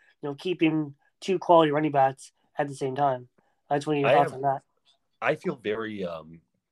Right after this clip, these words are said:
Speaker 2: lucky to have Barkley and Josh Jacobs. I think they've been two good wa-, running backs. Jacobs is a little, um, hit or miss, but, I mean, he's had two forty-point games, I think. And so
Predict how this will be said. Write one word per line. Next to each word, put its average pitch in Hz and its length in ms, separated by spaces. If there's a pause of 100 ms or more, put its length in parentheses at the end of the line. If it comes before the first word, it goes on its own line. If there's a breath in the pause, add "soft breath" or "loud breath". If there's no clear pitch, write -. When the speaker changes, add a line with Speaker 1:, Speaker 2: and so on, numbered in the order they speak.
(540)
Speaker 2:
lucky 107 380
to 92 100
have 87 260 (440)
Barkley 104 680
and 80 200
Josh 95 360
Jacobs. - 680 (120)
I 87 120
think 95 200
they've 98 180
been 92 140
two 95 200
good 92 220
wa-, 98 140
running 95 240
backs. 90 320 (280 loud breath)
Jacobs 120 440
is 101 120
a 104 40
little, 113 560 (380 soft breath)
um, 95 260
hit 120 140
or 107 80
miss, 104 240
but, 101 100
I 87 60
mean, 85 140
he's 95 200
had 90 220
two 117 180
forty-point 101 640
games, 90 300
I 104 80
think. 110 320 (500 loud breath)
And 92 180
so 87 520